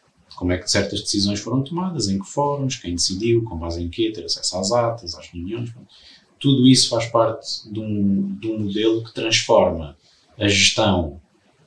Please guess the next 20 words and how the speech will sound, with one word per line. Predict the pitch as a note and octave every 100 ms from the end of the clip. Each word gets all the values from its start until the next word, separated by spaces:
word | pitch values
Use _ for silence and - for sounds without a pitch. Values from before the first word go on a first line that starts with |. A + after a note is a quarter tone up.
| _ _
em | - F2+
mais | E2+ F2 -
segura | G#2 G#2 B2 C#3 D#3+ _ _ - A#2
e, | A#2
se | -
for | F#2+
bem | G#2 G#2
feito, | A2+ A2+
também | G#2+ G#2 G#2
mais | G2+ G2
eficiente. | - - - - _ - _ _ _ _ _ _ _ _ -
O | G#2+
risco | B2 A#2+
já | C#3
é |
um | C3+
bocadinho | B2 A#2+
diferente | A2 - E2 D2+ -
para | E2 D#2+
mim. | D2+